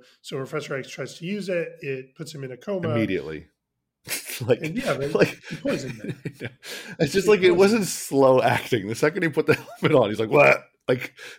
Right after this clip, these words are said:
Speaker 2: <laughs> a second later.
Speaker 1: Um, and so then Jean Grey pulls the poison out, and she uses Cerebro to figure out where they are, and she determines that they're at Ellis Island. At one point, also, Jean Grey reads Wolverine's mind, and she sees the sequel, which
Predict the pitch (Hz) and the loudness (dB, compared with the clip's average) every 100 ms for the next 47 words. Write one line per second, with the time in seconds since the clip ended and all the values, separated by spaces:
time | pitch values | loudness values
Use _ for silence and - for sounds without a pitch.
0 | _ - - - - - 160 160 156 143 | _ -8 -8 -8 -4 0 0 2 4 4
1 | 165 143 131 117 113 - - - - - | 2 0 0 -2 -2 -6 -8 -14 -16 -18
2 | _ - _ - - - 123 151 151 143 | _ -20 _ -20 -20 -18 -10 -4 -2 0
3 | 139 147 _ _ - 156 165 151 143 202 | -2 -6 _ _ -6 -4 -4 -4 -4 -4
4 | 185 165 156 - 151 156 165 196 170 165 | -2 -2 -4 -8 -8 -8 -6 -6 -4 -6
5 | 147 135 - 233 226 196 165 - - 151 | -6 -8 -8 -6 -4 -6 -8 -12 -12 -8
6 | 143 131 165 143 135 127 120 170 202 180 | -8 -10 -10 -8 -8 -8 -6 -2 -2 -4
7 | 165 139 151 135 131 131 127 120 120 143 | -10 -14 -12 -14 -14 -12 -12 -14 -14 -12
8 | 117 110 _ - - 170 170 262 262 269 | -12 -16 _ -20 -8 -4 -2 -2 -2 -4
9 | 208 196 180 147 165 151 139 135 147 147 | -4 -4 -6 -6 -6 -4 -6 -8 -10 -12
10 | 151 139 139 143 143 139 135 135 147 160 | -10 -8 -6 -8 -10 -12 -12 -10 -10 -10
11 | 160 _ _ _ 147 - 151 - 180 156 | -14 _ _ _ -14 -10 -10 -8 -8 -8
12 | 160 147 - 139 - - _ - - - | -8 -12 -12 -18 -20 -20 _ -6 2 2
13 | - 147 - | 2 -6 -10